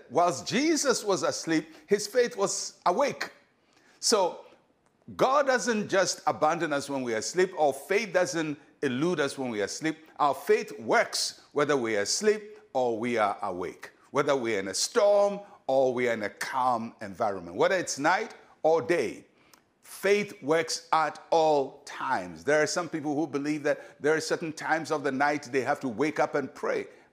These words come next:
It's okay to wake up and pray, but if you're waking up to pray because you believe you must keep watch over your own self,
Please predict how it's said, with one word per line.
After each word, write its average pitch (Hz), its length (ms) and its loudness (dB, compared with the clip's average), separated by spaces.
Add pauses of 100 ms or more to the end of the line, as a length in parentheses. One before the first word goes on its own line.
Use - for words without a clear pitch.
(200)
It's 165 200 -2
okay 240 340 2
to 214 100 -6
wake 196 220 0
up 165 140 2
and 135 180 -2
pray, 143 200 -2
but 135 200 0
if 214 240 -6
you're 185 220 -2 (240)
waking 190 340 2
up 180 160 2
to 160 80 -2
pray 180 260 -4
because 160 380 -2
you 147 120 -2
believe 143 460 -2
you 139 100 0
must 131 260 -4
keep 208 200 -8
watch 160 480 0
over 139 220 2
your 131 240 2
own 170 180 0
self, 135 400 0